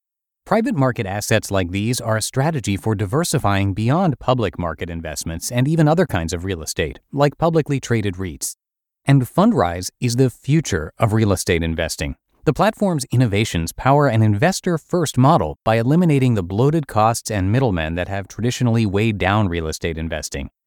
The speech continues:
and that saves investors time and money. Unparalleled transparency and real-time reporting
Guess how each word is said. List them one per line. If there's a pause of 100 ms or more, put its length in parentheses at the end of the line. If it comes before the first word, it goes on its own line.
(140)
and
that
saves
investors
time (160)
and
money. (440)
Unparalleled
transparency
and
real-time
reporting